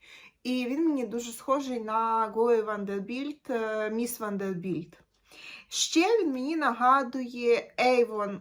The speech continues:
е, лак, такий з бантиком. Теж дуже, е, дуже, так, ну це не на правах реклами, це в мене просто, е, YouTube переключив саме рекламу,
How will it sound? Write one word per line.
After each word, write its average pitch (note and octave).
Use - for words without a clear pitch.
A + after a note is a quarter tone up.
е, G#3
лак, G#3
такий B3
з A3+
бантиком. A#3+
Теж A#3
дуже, A3
е, F#3+
дуже, G3+
так, F3+
ну A3+
це A#3
не A#3+
на A3+
правах G#3+
реклами, A3+
це G3+
в G#3
мене G#3
просто, G3+
е, -
YouTube B3+
переключив A#3+
саме G#3+
рекламу, A3